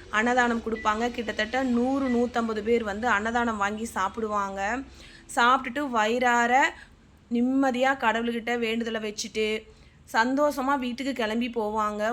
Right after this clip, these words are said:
ஒவ்வொரு மாசமும் தவறாம எல்லாருமே எங்க கோயிலுக்கு வந்துருவாங்க. குலதெய்வத்தை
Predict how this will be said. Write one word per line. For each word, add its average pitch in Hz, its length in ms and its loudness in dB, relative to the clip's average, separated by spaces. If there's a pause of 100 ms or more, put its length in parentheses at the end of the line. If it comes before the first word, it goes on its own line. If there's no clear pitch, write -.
(140)
ஒவ்வொரு 262 400 0
மாசமும் 262 500 0
தவறாம 240 640 2 (140)
எல்லாருமே 254 580 4 (160)
எங்க 233 120 -2 (100)
கோயிலுக்கு 240 380 0 (100)
வந்துருவாங்க. 220 560 -2 (200)
குலதெய்வத்தை 262 540 -2